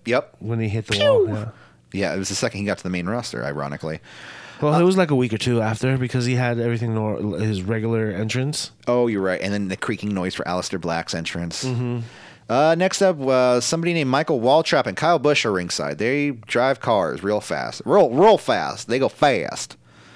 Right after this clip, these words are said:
Speaker 1: Then we have Ray, Rico, Randy, and Carrillo backstage. Randy says, "Thanks, but the assi-, thanks for the assistance,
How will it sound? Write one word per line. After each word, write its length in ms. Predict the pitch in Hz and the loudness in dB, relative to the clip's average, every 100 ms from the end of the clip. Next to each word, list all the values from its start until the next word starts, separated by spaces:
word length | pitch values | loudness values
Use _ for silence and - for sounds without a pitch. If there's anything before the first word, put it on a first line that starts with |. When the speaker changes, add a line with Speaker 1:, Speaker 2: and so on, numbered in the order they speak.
| - - - - - _ _ - | -20 -20 -20 -20 -20 _ _ -6
Speaker 1:
Then 140 | 101 | -4
we 100 | 113 | -2
have 240 | 104 87 | -2 -2
Ray, 320 | 90 104 110 104 | 0 2 2 0
Rico, 440 | 98 101 104 95 | -2 -2 0 0
Randy, 480 | 95 90 90 92 - | 0 -2 -2 -4 -4
and 160 | 87 | -4
Carrillo 420 | 87 85 104 85 76 | -2 -2 -2 -2 -2
backstage. 720 | 85 76 - 64 78 - - _ _ - | -6 -6 -8 -8 -8 -10 -12 _ _ -6
Randy 260 | 107 123 | -4 -2
says, 220 | 113 95 | -4 -4
"Thanks, 520 | - 120 110 - - - _ _ _ - | 0 -2 -2 -4 -6 -6 _ _ _ 0
but 240 | 135 - _ _ | 0 0 _ _
the 80 | 113 | -2
assi-, 300 | 107 - 135 | -2 0 -4
thanks 280 | 127 147 151 | -2 -2 -2
for 100 | 135 | -2
the 100 | 120 | -2
assistance, 560 | 107 - 107 - 73 | -2 -2 -4 -6 -10